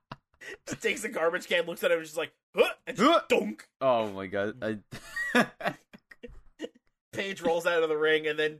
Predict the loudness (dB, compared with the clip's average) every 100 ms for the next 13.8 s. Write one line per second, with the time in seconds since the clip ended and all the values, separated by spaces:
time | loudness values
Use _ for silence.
0 | _ -2 0 0 -2 -2 -2 -6 -8 -4
1 | 0 0 -4 -12 -6 -4 -4 -8 -8 -8
2 | -4 -4 -4 -6 -6 -6 -6 -10 -12 -20
3 | _ -20 -16 -14 -10 -6 -6 0 4 4
4 | 4 2 -2 -4 -6 -6 -2 0 0 -4
5 | _ _ _ _ _ _ _ -4 -2 0
6 | -2 -6 -6 -2 0 0 2 2 2 -2
7 | 0 0 0 -2 -2 -2 -2 0 -2 -6
8 | _ -6 -4 -2 -2 0 -2 -2 -4 -6
9 | -8 -6 -6 -6 -6 -8 0 0 2 0
10 | 0 -2 -4 -4 0 0 0 -8 -10 -6
11 | -6 -6 -8 -8 -6 -8 -10 -10 -10 -10
12 | -10 -8 -8 -8 -10 -10 -12 -10 -6 -6
13 | -6 -12 -12 -12 -12 -8 -8 -10